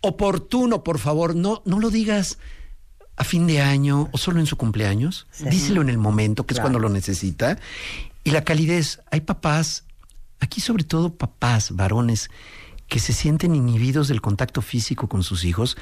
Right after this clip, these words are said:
Speaker 1: sobre todo también varones.
Speaker 2: Ay, no.
Speaker 1: Sí, es, es estúpido.
Speaker 2: Los hombres también necesitan abrazos y
Speaker 1: Abrazo y
Speaker 2: besos.
Speaker 1: beso, y claro, apapacho.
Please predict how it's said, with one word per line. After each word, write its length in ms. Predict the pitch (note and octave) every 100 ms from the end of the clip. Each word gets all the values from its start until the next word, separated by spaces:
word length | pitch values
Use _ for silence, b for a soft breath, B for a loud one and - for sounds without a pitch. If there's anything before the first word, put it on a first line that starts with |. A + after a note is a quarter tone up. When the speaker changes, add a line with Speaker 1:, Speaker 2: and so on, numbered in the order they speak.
| B
Speaker 1:
sobre 260 | - G#2 G#2
todo 180 | C3+
también 300 | B2 A2+ A#2
varones. 480 | A#2 G2 F#2+ C3 - -
Speaker 2:
Ay, 200 | D#3 F3
no. 320 | F3+ F3+ D3 B2
Speaker 1:
Sí, 360 | G#2+ - D3 E3
es, 220 | - C3 -
es 180 | C#3 D#3
estúpido. 440 | - - - C#4+
Speaker 2:
Los 60 | C4+
hombres 180 | C#4 C#4
también 260 | C4 B3+
necesitan 460 | B3+ B3 - G#3+ A#3
abrazos 420 | G#3 G3 G3+ G3
y 40 | C#3
Speaker 1:
Abrazo 400 | D#3 F3+ F3 A3
y 20 |
Speaker 2:
besos. 60 |
Speaker 1:
beso, 440 | E3 D#3+ D#3+ A#2 F#2+ -
y 80 | A#2
claro, 500 | C3+ D#3 D#4+ C4+ G2+ - -
apapacho. 640 | - - - G3 - F#3